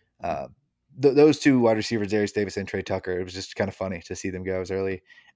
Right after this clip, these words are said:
as they did. Um, so, but yeah, I, I'm gonna have a couple of these conversations in the next, next couple of weeks, just with some, um, actual, you know, really smart N-, N F L people who've been doing this a lot longer than I have. So I'm gonna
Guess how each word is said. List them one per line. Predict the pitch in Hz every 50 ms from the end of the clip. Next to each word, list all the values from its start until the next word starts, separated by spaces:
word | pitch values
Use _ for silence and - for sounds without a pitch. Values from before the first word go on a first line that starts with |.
| _
as | - 95 90 87
they | 92 92
did. | 92 92 98 98 98 92 - _ _ _ _ _ _ _ _ _ _
Um, | 98 98 95 90 90 92 - _ _ _ _ _ _ _ _ - - _
so, | - 135
but | 151 156
yeah, | 175 160 123 117 127 135 139 139 - -
I, | 131
I'm | - 123 127
gonna | 120 151 151 139
have | 143 139 123
a | 117
couple | - 156 156 147
of | 127 117
these | 101 -
conversations | 127 120 113 113 - 113 107 - 113 101
in | 104 101 101
the | 104
next, | 107 - -
next | 92 104 107 104 104 - -
couple | - - 104 - 95
of | 101
weeks, | 104 104 98 - - - _ _ _ _ _ _ _ 104
just | 107 104 -
with | 101 95
some, | - 107 101 98 95 - - - - - _ _ _ _ - -
um, | 95 92 90 90 90 92 - 82 87
actual, | 107 104 - - 104 101 95 - - -
you | 104 95
know, | 92 90
really | 98 104 101
smart | 98 - 107 107 101 92 - _ -
N-, | 101 104 - -
N | 104 107
F | 107 -
L | 104 101
people | 101 113 107 - 110 113
who've | 107 101 87
been | 98 95
doing | 95 101 98
this | 107 104 -
a | 110
lot | 101 90
longer | 117 120 120
than | 120 120 120
I | 135 127
have. | 120 135 147 156 147
So | - 104
I'm | 104 113 117
gonna | 110 107 107